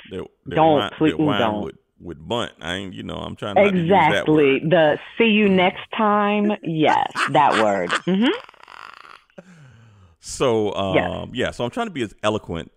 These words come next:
Speaker 1: you know, in talking about the snatch, the vag, whatever, you know, trying to hold that back from, from a man.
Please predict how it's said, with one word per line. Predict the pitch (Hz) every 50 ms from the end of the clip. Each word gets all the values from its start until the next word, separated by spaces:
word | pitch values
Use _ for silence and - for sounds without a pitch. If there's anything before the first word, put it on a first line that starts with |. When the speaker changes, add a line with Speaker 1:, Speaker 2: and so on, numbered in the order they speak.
| _ _ _
Speaker 1:
you | 104 87
know, | - - - 60
in | 69 -
talking | - - 98 90 - - 85 82
about | 73 - 69 65 - _
the | -
snatch, | - - - 101 87 80 76 65 - - - -
the | _ -
vag, | - 73 71 67 60 50 50 50 50 50 - -
whatever, | - - 50 53 52 - - 50 50 - -
you | 87 80
know, | 67 62 62 62
trying | - - 120 101
to | 90
hold | 82 123 117 107 90
that | 98 87 82 80
back | 90 92 90 82 - -
from, | - 87 80 78 73 -
from | - - 87 80
a | 76
man. | 73 73 80 73 60 60 64 64 65 78